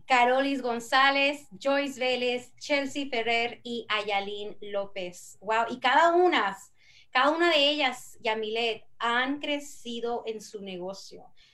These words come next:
Yo sé, yo hablé con Carolis y ella me dijo que la Copa Latina en febrero fue la que la empujó a dar ese arranque que necesitaba para poder seguir avanzando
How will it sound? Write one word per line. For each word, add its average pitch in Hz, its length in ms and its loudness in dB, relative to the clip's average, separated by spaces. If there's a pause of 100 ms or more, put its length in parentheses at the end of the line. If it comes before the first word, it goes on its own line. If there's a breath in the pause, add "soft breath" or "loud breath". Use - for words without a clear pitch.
(120)
Yo 247 180 -2
sé, 285 220 0
yo 269 100 2
hablé 262 180 0
con 285 160 0
Carolis 240 480 0
y 254 40 -12
ella 240 120 -2
me 247 120 -6
dijo 233 260 -12
que 277 100 -6
la 220 160 -6
Copa 214 200 -4
Latina 240 540 -6
en 196 100 -16
febrero 220 460 -4
fue 247 100 -4
la 254 160 -4
que 269 100 -6
la 233 120 -4
empujó 196 720 0 (800)
a 233 120 2
dar 240 160 6
ese 277 220 -2
arranque 285 600 2
que 285 100 -4
necesitaba 233 640 -2
para 247 200 -2
poder 214 240 -4
seguir 254 400 -8
avanzando 233 840 -4